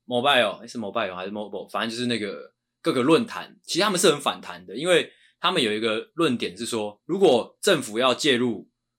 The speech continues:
呃，类似审查留言或者说审查使用者的发言的这样的行为，是，其实是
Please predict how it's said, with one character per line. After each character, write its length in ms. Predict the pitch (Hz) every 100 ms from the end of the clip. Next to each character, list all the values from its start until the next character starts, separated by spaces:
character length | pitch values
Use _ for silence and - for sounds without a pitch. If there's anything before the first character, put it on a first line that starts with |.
| _ _ -
呃， 440 | 104 98 90 - -
类 120 | 156
似 160 | 160
审 240 | 147 101 90
查 420 | - 92 90 -
留 300 | 120 110 123
言 240 | 131 104 107
或 140 | 123
者 60 | 123
说 140 | 131
审 220 | - 101
查 240 | 98 92 98
使 180 | - 113
用 180 | 123
者 140 | 117 98
的 100 | 98
发 300 | - 120 123
言 220 | 101 95
的 220 | 98 92 _ _
这 100 | -
样 120 | 131
的 260 | 110 98 95
行 300 | - 101 110
为， 200 | 107 98
是， 280 | 98 - -
其 320 | - 107 113
实 80 | 113
是 320 | 135 113